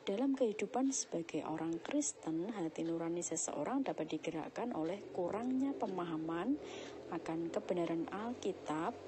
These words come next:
dan bisa menghasilkan perasaan bersalah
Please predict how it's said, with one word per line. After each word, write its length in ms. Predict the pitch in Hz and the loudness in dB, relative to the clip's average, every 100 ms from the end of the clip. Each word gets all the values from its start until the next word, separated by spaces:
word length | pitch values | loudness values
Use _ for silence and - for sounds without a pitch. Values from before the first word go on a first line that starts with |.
| - - - - | -10 -10 -10 -4
dan 240 | 247 269 | 2 2
bisa 320 | 262 190 - | 4 2 2
menghasilkan 720 | 233 233 175 170 170 190 247 - | 2 2 2 2 2 2 0 2
perasaan 560 | 170 170 - - 175 | 0 0 -2 -2 -2
bersalah 680 | - 165 - 170 165 175 | -2 -4 -4 -4 -2 -2